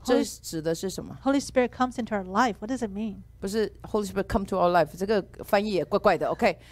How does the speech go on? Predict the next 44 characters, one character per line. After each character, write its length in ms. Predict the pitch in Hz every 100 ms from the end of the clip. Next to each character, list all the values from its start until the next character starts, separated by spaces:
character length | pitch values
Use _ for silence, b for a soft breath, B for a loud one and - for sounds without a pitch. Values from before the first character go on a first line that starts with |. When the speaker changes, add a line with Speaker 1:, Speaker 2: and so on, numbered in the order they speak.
| B B
Speaker 2:
呃， 100 | 254
这 120 | 285
个， 200 | 330 277
这 140 | 226 339
个， 80 |
<laughs> 320 | 311 622 571 554
这 380 | 359 349 349 285
个， 60 | B B -
就 100 | 403
是 240 | 403 294 B B B
其 180 | - 349
实 220 | 320 302
是 160 | 359 370
什 200 | 370 269
么 140 | 233
啊？ 340 | 214 247 214 - -
叫 160 | 339
耶 180 | 330 320
稣 140 | 311
基 180 | 269 302
督 160 | 262 302
从 220 | 311 254
死 200 | - 269
里 140 | 269
复 220 | 220 311 269
活 180 | 240
者 160 | 233 214
的 140 | 208
这 280 | 202 - 339
一 60 | 269
个 160 | 247
能 500 | 226 240 254 220 277
力 240 | 320 359 214
临 440 | 226 254 247 311
到 180 | 339 359
我 140 | 262 208
们 160 | 180
生 240 | 196 - 233
命 220 | 240 202
当 220 | 175 180
中 180 | 180 170
的 100 | 165
时 160 | 151 -
候。 100 | 143